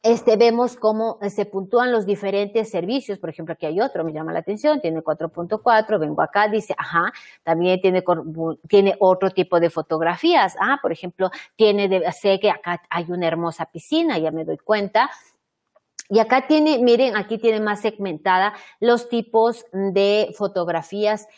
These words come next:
que se pueden validar. Tengo servicios, tengo, este, de los visitantes, que, es decir, las personas que han visitado la, este sitio, ellos han tomado la foto y han colgado y han dicho, "Yo estoy aquí físicamente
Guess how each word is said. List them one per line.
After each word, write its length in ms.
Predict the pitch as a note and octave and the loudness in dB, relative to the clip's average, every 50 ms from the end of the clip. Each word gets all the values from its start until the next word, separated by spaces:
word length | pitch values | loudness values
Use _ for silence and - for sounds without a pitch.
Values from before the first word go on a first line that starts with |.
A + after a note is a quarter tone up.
| _ _ _ _ | _ _ _ _
que 240 | - A3 G#3+ E3 | 2 2 2 2
se 140 | G#3 - G#3 | 0 -2 -4
pueden 400 | F#3+ G#3 F#3+ F#3 F3 F#3 F3+ F3+ | -2 0 2 2 4 2 2 2
validar. 480 | E3+ E3 D#3+ D#3 D#3 D3+ - D#3+ - - | 2 0 0 0 -2 -4 -4 -6 -4 -4
Tengo 320 | - E3 E3 D#3 D#3 D3+ | -4 -4 -4 -4 -4 -6
servicios, 880 | D3+ - D3+ D#3+ F#3+ C#4 D#4+ D#4 D#4 - - C4 B3+ B3+ C#4 C4 - - - - - _ _ - | -6 -6 -6 -4 0 0 0 0 -2 -2 0 2 2 2 0 -2 -6 -12 -20 -20 -20 _ _ 2
tengo, 580 | G3+ G3+ G3+ G3+ G3+ F3+ F#3+ G3 G3 G3 - | 2 4 4 2 2 2 4 4 4 4 4
este, 460 | - F#3 F3+ D#3+ - - F#3 F3+ F3 E3+ | 2 -2 -4 -6 -6 -4 -2 -2 -2 0
de 120 | E3+ F3 | 0 -2
los 200 | E3+ F3 E3+ D#3+ | -2 -2 -2 -4
visitantes, 1000 | E3+ F#3 - - F3+ - - G3 F#3 F#3+ F#3+ F#3 - G#3+ A#3 D4+ D#4+ - - - _ _ _ _ _ | -6 -8 -8 -8 -12 -4 -2 0 0 0 -2 -2 0 0 2 2 0 -2 -8 -18 _ _ _ _ _
que, 240 | - A3 A3 A3 - | 4 4 6 6 4
es 180 | F#3 F3+ E3+ E3 | 2 0 -2 -2
decir, 500 | F3+ F3 - - A3+ F#3 - - - _ _ | -2 -2 0 0 0 0 0 -2 -10 _ _
las 220 | - F3+ F#3 F3 - | -2 -2 -2 -2 -4
personas 680 | - F#3 E3 - G#3+ A3 A#3 B3+ C4 C4 B3+ G#3+ - - _ _ _ | -8 -8 -6 -2 0 0 0 0 -2 -4 -4 -6 -8 -16 _ _ _
que 220 | - G#3 G#3+ G#3+ G#3+ - | 0 2 2 2 2 0
han 180 | E3 D#3+ E3+ | -2 -2 0
visitado 680 | E3 F#3 E3 - F#3+ F3+ - - G#3 G3 G#3 A3 C4+ F4+ - - - _ _ _ _ _ | -2 -2 -4 -4 -6 -6 -2 2 2 4 4 4 2 2 0 -2 -10 _ _ _ _ _
la, 580 | - F#3+ G3+ G3+ G3+ G#3+ G#3+ G#3 G#3 G3+ F#3+ - - | 0 2 4 4 4 4 2 2 2 0 0 0 0
este 340 | G#3 A3 G#3 G#3+ - G#3+ G#3 | 0 -2 -2 -2 -4 -4 -4
sitio, 480 | G#3 - A3+ A3 A3 - D4+ E4 - - | -4 -6 -8 -8 -4 -2 0 0 0 2
ellos 400 | A3 C4 C#4 C#4+ E4 D4+ - - | 0 0 0 0 -2 -2 0 0
han 320 | G3+ G#3+ G#3 - E3+ F3 _ | -2 -2 -4 -8 -12 -10 _
tomado 340 | - F#3 F#3 G3+ B3 C#4+ F4+ | -4 -2 -2 -2 -2 0 0
la 140 | F#4+ F#4 F4 | 0 0 0
foto 360 | - B3+ B3+ B3 - D4+ B3 | 0 -2 -4 -2 -2 -2 -2
y 200 | - G3+ F#3+ G3+ | -2 -2 -2 -2
han 100 | F#3 F#3+ | -2 -2
colgado 380 | F#3 - F#3 F3 F3+ F#3+ G#3+ A#3 | -2 -4 -2 0 2 2 2 2
y 100 | B3 A#3 | 2 0
han 120 | G3+ G3 | -2 -4
dicho, 240 | F3+ F#3+ F#3 - F#3+ | -4 -8 -8 -8 -8
"Yo 260 | E3+ E3 G3+ C4 D4 | -4 0 2 4 4
estoy 320 | C#4 - - - G#3 G3+ G3 | 2 2 0 0 0 0 0
aquí 300 | F3 - - A3 B3 A#3 | -2 -4 -6 -8 -8 -6
físicamente 800 | - A3+ G#3 - A3+ - G3+ F#3+ F#3+ G3 G#3 G#3+ - D4 D#4+ | -6 -8 -10 -10 -8 -6 -6 -6 -4 -6 -8 -4 -2 -2 -2